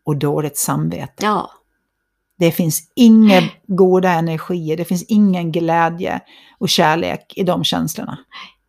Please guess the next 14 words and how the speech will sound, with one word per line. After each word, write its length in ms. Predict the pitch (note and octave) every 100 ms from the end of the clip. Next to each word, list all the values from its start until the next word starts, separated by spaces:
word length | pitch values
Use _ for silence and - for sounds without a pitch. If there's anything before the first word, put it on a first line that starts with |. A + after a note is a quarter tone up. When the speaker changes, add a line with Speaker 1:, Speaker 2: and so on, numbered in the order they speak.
| _ _
Speaker 1:
Så 120 | -
där 180 | F#3 G#3
ska 160 | F#3+ F3+
vi 80 | F#3
aldrig 420 | E3+ E3+ F#3 F3+
hamna. 460 | D#3 F3 G3+ G#3 - -
Och 200 | - B3
då 80 | B3+
är 400 | - E4+ A#4 A4+
det 60 | A#3
ju 80 | D#3
bättre, 320 | D3 - D#3+
tänker 380 | D#3 D3 D3 D#2
jag, 220 | -